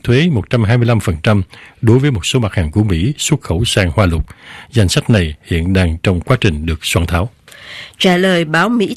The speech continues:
Speaker 2: Time mà trưa nay, ông Trump nhắc lại là Chủ tịch Tập Cận Bình đã gọi điện cho ông, tuy nhiên Bắc Kinh thì vẫn im lặng. Trong bối cảnh căng thẳng nói trên, Bộ Chính trị của Đảng Cộng sản Trung Quốc đã họp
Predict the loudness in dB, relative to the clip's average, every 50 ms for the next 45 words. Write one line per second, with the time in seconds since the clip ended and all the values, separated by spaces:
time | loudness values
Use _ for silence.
0 | -8 -6 -2 -2 0 0 0 -2 -2 -4 -4 -2 0 0 0 2 0 0 0 -4
1 | -8 -16 -14 _ -4 -4 -4 -2 -4 -4 -2 0 0 -2 -2 -4 -4 -4 -4 -4
2 | -2 -2 -4 -4 -2 -2 -2 -2 -2 -2 -4 -4 -2 -2 -4 -4 -2 -4 -4 -4
3 | -2 0 0 0 0 0 -2 -2 -2 0 0 0 0 0 -2 -2 -4 -4 -4 -4
4 | -4 -2 0 0 0 0 -2 -2 -2 0 0 2 2 2 0 0 0 -2 -4 -4
5 | -2 -2 0 0 -2 -2 -2 -2 -2 -2 -2 -2 -4 -4 -6 -8 _ 0 0 2
6 | 2 2 0 -2 -4 -6 -12 -20 -20 -20 -20 -20 -8 -2 0 0 0 0 0 -2
7 | -2 -2 -2 -4 -2 -2 -2 -4 -2 -2 -4 -4 -2 -2 -2 -2 -2 0 0 0
8 | 0 0 0 -2 -2 -2 -2 -4 -4 -4 -4 -4 -2 -2 -2 -2 -2 -4 -6 -6
9 | -4 -2 -2 -2 -2 -4 -6 -8 -6 -2 -2 -2 -2 -2 -2 -4 -2 -2 -2 -2
10 | -2 -2 -2 -4 -4 -2 0 0 2 2 0 -2